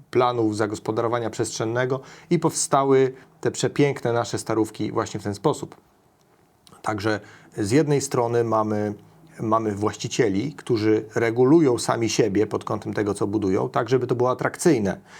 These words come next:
I oczywiście na, na przestrzeni epok to się zmieniało, co jest atrakcyjne i dzisiaj może ktoś chcieć umieścić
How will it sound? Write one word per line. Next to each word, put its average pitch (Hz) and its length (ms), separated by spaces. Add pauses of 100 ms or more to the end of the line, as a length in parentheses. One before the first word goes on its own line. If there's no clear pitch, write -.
(340)
I 165 220
oczywiście 127 500
na, 117 200
na 127 180
przestrzeni 113 480
epok 117 240
to 107 100
się 113 140
zmieniało, 107 460
co 123 180
jest - 140
atrakcyjne 110 640
i 120 100
dzisiaj 110 280
może 110 220
ktoś 113 260
chcieć - 380
umieścić 110 480